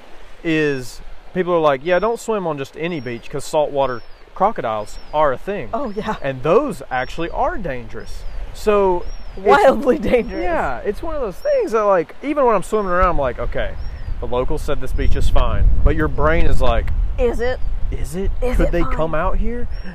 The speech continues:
Speaker 1: So all of that has us way more nervous than we should be. Um, and we're gonna try to make it by, I think, Magnetic Island. We'll hopefully find some decent
Speaker 2: Yeah.
Speaker 1: snorkeling, but
Speaker 2: Yeah, I think my,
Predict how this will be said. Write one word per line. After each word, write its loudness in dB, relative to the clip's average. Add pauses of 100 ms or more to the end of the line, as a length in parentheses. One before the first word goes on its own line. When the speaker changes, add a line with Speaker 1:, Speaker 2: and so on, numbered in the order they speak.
(160)
Speaker 1:
So 4
all 6
of 0
that 0
has 0
us 0 (380)
way 4
more 4
nervous 0
than -6
we -4
should -8
be. -4 (240)
Um, -4
and -6
we're -4
gonna -4
try 0
to 0
make -4
it -8
by, -2
I -4
think, -4
Magnetic -8
Island. -8
We'll -10
hopefully -6
find -6
some -14
decent -10
Speaker 2:
Yeah. -6
Speaker 1:
snorkeling, -12
but -8 (300)
Speaker 2:
Yeah, -8
I -2
think -8
my, -4